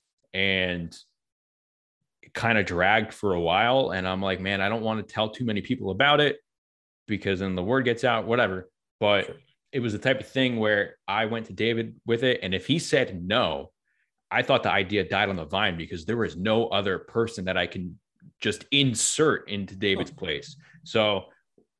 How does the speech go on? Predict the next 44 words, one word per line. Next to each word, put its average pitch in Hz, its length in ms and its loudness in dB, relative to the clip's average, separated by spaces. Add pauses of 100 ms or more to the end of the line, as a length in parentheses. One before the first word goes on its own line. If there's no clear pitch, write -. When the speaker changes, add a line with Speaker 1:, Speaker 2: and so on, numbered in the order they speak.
(360)
Speaker 1:
before 127 460 2
going 117 300 0
to 98 60 -4
him, 95 240 -4
I 98 140 0
was 117 180 -2
nervous 117 340 -2
'cause 98 180 -8
I'm 98 80 -6
like, 101 100 -4
"All 117 80 2
right, 123 120 2
this, 120 320 -6
I 113 80 0
mean, 120 120 -2
either 127 200 2
this 135 180 4
happens 160 600 -2
or 117 140 4
it 92 140 -4
doesn't." 107 420 2 (400)
And 95 180 -2
David 110 420 0 (500)
was 92 320 -4 (100)
really 160 320 4
receptive 135 460 -2
to - 80 -14
the 120 160 2
idea. 110 420 2
He 113 160 -4
was 110 180 -2
saying 117 220 0
that 101 140 0
he 107 400 -4
and 95 100 -6
James 95 300 -4
Smythe, 101 300 0
who's 95 200 -6
on 95 160 -2
our 87 140 -2
show 92 420 -2 (320)
and 85 460 -4
is 90 260 -4
an 85 340 -6